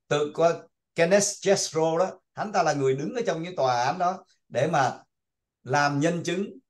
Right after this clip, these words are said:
là ổng là người mà đưa ra, chế ra những cái người mà cử tri đoàn giả để mà, để mà lật đổ kết quả bầu cử. Thì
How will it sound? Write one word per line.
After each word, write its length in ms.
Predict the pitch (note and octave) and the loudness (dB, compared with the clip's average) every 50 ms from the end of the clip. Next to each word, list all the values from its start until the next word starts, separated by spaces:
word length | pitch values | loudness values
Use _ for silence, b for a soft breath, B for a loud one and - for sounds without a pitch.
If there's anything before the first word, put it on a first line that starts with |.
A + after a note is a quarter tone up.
| _ _ _ _ _ | _ _ _ _ _
là 260 | A#2+ B2+ B2+ A#2 - | -2 0 0 0 0
ổng 220 | A2+ A2+ B2 E3+ | 0 0 2 2
là 100 | G#3 F#3+ | 2 2
người 220 | D#3 C#3+ C3+ C3 B2+ | 4 6 6 6 6
mà 80 | B2+ | 4
đưa 260 | B2+ C3+ C#3+ D#3 D#3 D#3 | 2 0 2 2 4 4
ra, 160 | D3 C#3+ C#3 | 4 2 2
chế 320 | D3 D#3 E3 G3+ A3+ A#3 | 2 2 2 2 2 2
ra 120 | A#3 G3 D#3+ | 0 -2 -2
những 180 | D3 D3 D3 | -4 -6 -10
cái 100 | E3+ E3 | -8 -6
người 140 | D3 C3 A#2+ | -4 -4 -4
mà 100 | A2 G#2 G2+ | -4 -6 -8
cử 80 | A2 B2+ C3 | -8 -8 -4
tri 60 | D#3+ | -2
đoàn 160 | D3 B2 A#2+ | -2 -2 0
giả 240 | A2 G#2 F2+ F2+ A#2+ | 0 0 0 0 0
để 160 | B2 B2+ C3+ | 0 0 0
mà, 80 | C#3 C#3+ | 0 0
để 100 | B2+ B2 | -2 -2
mà 280 | A#2 A#2 A2 A2 G2 F2+ | 0 0 0 0 0 0
lật 160 | A2 A#2+ A#2+ B2 | -2 -2 -2 0
đổ 200 | A#2 F#2+ F#2+ A#2 C3+ | -2 -2 -2 -2 -4
kết 120 | E3+ E3 - | -6 -6 -4
quả 140 | - G#2+ G#2+ A#2+ | -2 -2 -2 -2
bầu 120 | A#2 G2+ G2+ | -4 -4 -4
cử. 180 | G2 F#2+ - C3+ | -4 -4 -4 -2
Thì 300 | D3+ C#3+ C3 - - - | -2 -2 -2 -2 -6 -10